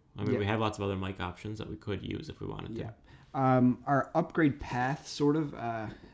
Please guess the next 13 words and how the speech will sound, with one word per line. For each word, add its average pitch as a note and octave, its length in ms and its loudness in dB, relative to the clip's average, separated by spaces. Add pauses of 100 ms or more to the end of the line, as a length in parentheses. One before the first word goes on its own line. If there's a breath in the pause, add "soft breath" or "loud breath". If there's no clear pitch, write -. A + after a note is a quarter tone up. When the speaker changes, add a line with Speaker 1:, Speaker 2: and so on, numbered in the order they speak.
(140)
Speaker 2:
the B2+ 180 -2
next C3 440 4
thing B2+ 320 0
for A2 260 -8
audio A2 320 0
that B2+ 160 -2
would C3 160 -2
get D#3 220 -2
would A2+ 120 -4
be G#2+ 220 0
an G2 80 -4
actual G2 420 -8
interface. - 480 -10